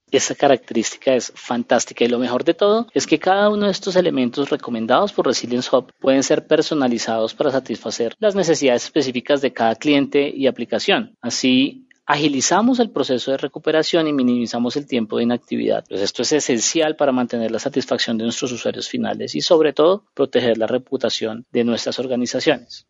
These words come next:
Además, la resiliencia es un proceso continuo, ¿no? Entonces, Resilience Hub nos ayuda a cuantificar en un score que va de uno a cien cuál es el nivel de preparación que tiene nuestra aplicación ante los distintos escenarios de fallo.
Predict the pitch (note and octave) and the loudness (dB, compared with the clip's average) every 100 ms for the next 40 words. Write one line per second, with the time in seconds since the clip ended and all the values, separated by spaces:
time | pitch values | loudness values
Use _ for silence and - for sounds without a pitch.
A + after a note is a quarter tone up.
0 | - D#3 D#3+ F3 A3 - - - G4 G3+ | -6 -2 0 2 0 -2 -6 -2 0 0
1 | E3+ C#3+ F#3+ G#3 G3 G3 F#3+ - D3+ A#2 | 0 0 0 -6 -10 -10 -8 0 0 0
2 | C3+ G#2+ G2+ G2 F#2+ A2+ - B2 D3+ D3 | 0 0 -4 -8 -6 -4 -4 0 0 -2
3 | - D3+ C3+ B2+ C3+ D#3 - G3 F#3 E3+ | 0 0 0 -4 -4 -4 0 0 0 -2
4 | E3 C#3+ C3 D3+ D3+ - D3 C3 - - | 0 0 2 2 0 0 0 0 -6 -6
5 | A2+ D#3 B2+ A2+ _ - C3 B2 C3 - | -4 2 2 0 _ -4 2 2 2 2
6 | E3 D#3+ - C#3+ B2+ A#2+ A#2 A2+ B2+ E3 | 0 0 0 2 2 2 0 0 -2 -2
7 | G3+ F3 G#3 A3+ - F3+ F#3+ A#3 A3+ F3 | 0 0 0 -6 -2 0 0 0 2 2
8 | C#3 D3 D#3+ F3 D3 B2+ C3 B2 C#3+ D#3 | 2 0 -2 -2 0 0 -4 -4 -2 -2
9 | D#3+ D#3 C#3 - C3 A#2 - F3+ A3+ C#3 | -2 -2 -4 -4 -2 -2 0 0 0 -2
10 | C3 B2+ B2 A#2+ A2+ A#2+ A2+ C3+ C#3 B2 | 0 2 0 -2 -4 -4 -2 0 2 0
11 | A2 A2 A#2+ D#3 C3 | 0 -2 2 2 2